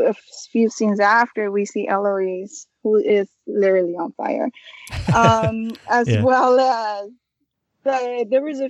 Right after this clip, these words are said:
Speaker 1: few scenes where Marianne would, like, walk around and then she would see, um, Eloise with the white dress, her wedding dress, I'm assuming.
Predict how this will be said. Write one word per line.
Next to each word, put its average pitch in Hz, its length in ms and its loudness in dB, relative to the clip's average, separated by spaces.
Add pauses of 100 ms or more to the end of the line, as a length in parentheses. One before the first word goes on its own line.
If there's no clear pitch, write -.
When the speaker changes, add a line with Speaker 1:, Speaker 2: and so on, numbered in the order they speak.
Speaker 1:
few 254 160 -4
scenes 247 640 -2
where 226 280 0
Marianne 220 580 4
would, 214 460 4
like, 196 280 0
walk 202 360 2
around 202 480 2
and 196 180 -2
then 196 140 -2
she - 160 -2
would 208 240 0
see, 202 720 2
um, 190 300 0
Eloise 202 500 4
with 208 140 -2
the 202 100 0
white 196 240 2
dress, 208 360 2
her 226 120 0
wedding 214 320 2
dress, 277 300 2
I'm 285 140 6
assuming. 294 440 2